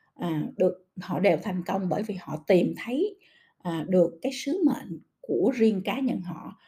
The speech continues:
Họ đều thành công bởi vì họ quay trở về, trở lại với cái,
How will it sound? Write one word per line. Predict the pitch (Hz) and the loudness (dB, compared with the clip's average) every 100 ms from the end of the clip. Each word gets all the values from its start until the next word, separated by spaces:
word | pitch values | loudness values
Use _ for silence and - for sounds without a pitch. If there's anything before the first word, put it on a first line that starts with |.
| _ _ | _ _
Họ | 175 175 | -2 2
đều | 185 170 170 - - | 4 2 0 -4 -10
thành | - 175 - | -10 -8 -4
công | 214 190 | -4 -2
bởi | - | -4
vì | 185 | -4
họ | 160 - _ | -8 -12 _
quay | 233 240 233 226 | -2 0 0 -6
trở | - 247 | -8 -2
về, | 208 165 151 - | 0 0 -2 -4
trở | 175 - 311 - - | -6 0 -2 -2 -8
lại | - 180 - 208 | -4 -4 -4 -8
với | 254 | -6
cái, | 285 | -8